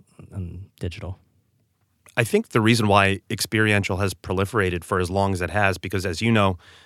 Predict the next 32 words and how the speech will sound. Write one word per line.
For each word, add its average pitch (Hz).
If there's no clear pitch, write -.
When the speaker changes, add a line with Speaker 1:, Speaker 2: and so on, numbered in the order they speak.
Speaker 2:
everything 120
in 104
our 110
business 95
is -
so 101
cyclical. 92
There's, 90
like, 87
fifteen 131
years 143
ago, 95
lead 160
generation, 110
blogs, 113
Speaker 1:
Yeah. 98
Speaker 2:
email, 110
this, 143
that, 151
whatever, 131
and 110
then 117
it 110
winds 110
up -
coming 117
back 104
in 98
vogue 98
ten 107
years 101
later. 107